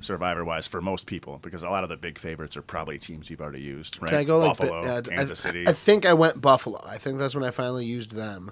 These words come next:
Speaker 1: Yeah.
Speaker 2: And as a matter of fact, I think I'll finally use another one of the heavy favorites that I've been, that I have yet to use, Kansas City.
Speaker 1: I haven't used Kansas City either, so that's, I'll play that game with you.
Speaker 2: Yep. <clears throat>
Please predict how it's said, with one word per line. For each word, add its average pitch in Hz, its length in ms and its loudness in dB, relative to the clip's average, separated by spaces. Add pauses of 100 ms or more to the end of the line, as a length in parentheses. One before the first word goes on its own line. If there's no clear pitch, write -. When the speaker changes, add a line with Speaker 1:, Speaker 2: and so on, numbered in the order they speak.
Speaker 1:
Yeah. 92 240 2 (200)
Speaker 2:
And 127 120 -2
as 127 100 2
a 135 40 2
matter 151 180 8
of 147 60 2
fact, 151 240 6
I - 80 0
think 143 160 0
I'll 127 120 4
finally 139 480 2
use 131 520 2 (420)
another 139 400 8
one 131 220 8
of 127 260 0 (140)
the 123 480 2
heavy 135 340 4
favorites 135 440 2
that 135 100 -2
I've 131 120 0
been, 135 400 -2
that 135 120 0
I 127 80 6
have 120 160 2
yet 131 180 0
to 127 100 -6
use, 123 240 -2
Kansas 139 340 2
City. 135 340 2 (300)
Speaker 1:
I 143 140 12
haven't 165 180 10
used 135 220 4
Kansas 113 260 4
City 101 260 2
either, 87 380 0
so 98 160 -2
that's, 101 280 0
I'll 107 160 4
play 98 180 0
that 85 180 -2
game 82 200 -6
with 80 160 -6
you. 82 160 -8 (440)
Speaker 2:
Yep. 147 220 -2 (480)
<clears throat> - 120 -6